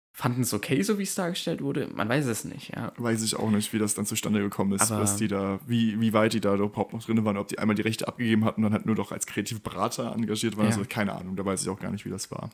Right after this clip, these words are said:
Speaker 1: Das, äh, ist so eine Sache, ja, aber
Speaker 2: Ja.
Speaker 1: hätte ich tatsächlich so, wenn ich sagen würde, mein, mein Leben wird da so verfilmt in ganz verrückter Reihenfolge, ähm, vielleicht nicht ganz so gut gefunden, ja.
Speaker 2: Nee.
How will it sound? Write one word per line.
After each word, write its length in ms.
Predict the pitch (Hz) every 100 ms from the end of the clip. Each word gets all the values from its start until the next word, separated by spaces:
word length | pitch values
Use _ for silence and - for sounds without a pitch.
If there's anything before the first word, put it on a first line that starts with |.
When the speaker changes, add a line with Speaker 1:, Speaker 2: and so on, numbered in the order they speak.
| -
Speaker 1:
Das, 320 | 110 - -
äh, 340 | 107 104 104
ist 140 | 104 120
so 80 |
eine 100 | 107
Sache, 320 | 104 104 104 101
ja, 240 | 104 113
aber 140 | -
Speaker 2:
Ja. 180 | 107 107 104 - - -
Speaker 1:
hätte 180 | - -
ich 60 | 143
tatsächlich 540 | 120 - 131 135 127
so, 320 | 123 117 110
wenn 80 | 110
ich 140 | 110 -
sagen 240 | 117 117
würde, 160 | 113 110
mein, 340 | 110 104 104
mein 240 | 104 104
Leben 300 | 104 110 127
wird 140 | 120 117
da 100 | 107
so 480 | 120 131 135 - - - - - _ - - - - _
verfilmt 580 | - 135 - 139 160 160
in 240 | - 123
ganz 260 | 117 131 -
verrückter 380 | 123 131 - 101
Reihenfolge, 800 | 107 123 120 120 123 123 123 117 127
ähm, 360 | 107 110 110 113 _ _ _
vielleicht 180 | 113 110
nicht 120 | 117
ganz 160 | 107 104
so 60 | 107
gut 160 | - -
gefunden, 320 | - - -
ja. 100 | 110 110
Speaker 2:
Nee. 240 | 98 98